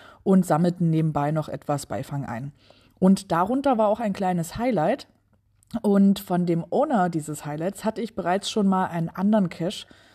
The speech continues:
ähm, ja, als Favorit vorgestellt. Es geht mal wieder um Johannes zehn.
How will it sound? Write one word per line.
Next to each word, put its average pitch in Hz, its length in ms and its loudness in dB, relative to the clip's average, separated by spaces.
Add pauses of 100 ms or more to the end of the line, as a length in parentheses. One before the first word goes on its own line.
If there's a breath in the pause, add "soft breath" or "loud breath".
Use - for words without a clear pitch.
(380 soft breath)
ähm, 180 460 0
ja, 160 160 -2
als - 240 -8
Favorit 180 420 -2
vorgestellt. 151 760 -4 (360 soft breath)
Es - 300 -2
geht 208 260 -2
mal 185 280 2
wieder 190 280 0
um 180 220 2
Johannes 160 640 -2
zehn. 147 400 -2